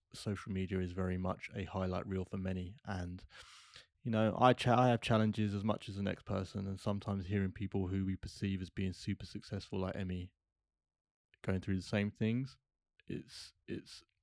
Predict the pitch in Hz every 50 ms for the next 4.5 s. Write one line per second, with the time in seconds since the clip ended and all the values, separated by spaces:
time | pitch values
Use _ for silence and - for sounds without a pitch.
0 | _ _ - - - - - - 147 139 147 143 127 - - 101 104 104 - -
1 | 120 104 95 - - 101 95 95 - - - 113 110 107 - - 120 104 - 110
2 | - 98 - - 101 101 95 - - 95 90 98 92 92 90 - - 101 98 90
3 | 90 95 - _ _ _ - - 104 95 95 92 87 - - 98 90 92 - -
4 | - - - - - - - 101 98 98